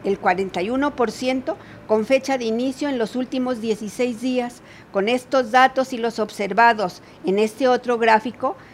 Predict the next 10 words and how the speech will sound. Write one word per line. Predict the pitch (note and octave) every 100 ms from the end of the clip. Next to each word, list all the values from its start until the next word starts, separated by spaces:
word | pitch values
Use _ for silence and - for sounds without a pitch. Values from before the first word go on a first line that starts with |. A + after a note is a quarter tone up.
| -
identificamos | B3+ C#4 D#4+ D4 D4 C4 - A#3 A#3+ B3 -
cómo | B3+ C4 C#4+
se | B3
está | - A#3+ A3+
dando | A3 A3+ A3+ A#3
la | G#3+ G#3
expansión | G#3 - G#3 G3 F#3 B3 B3
de | B3
la | B3 A#3+
transmisión | F#3 F#3 F#3+ F#3 A3+ A#3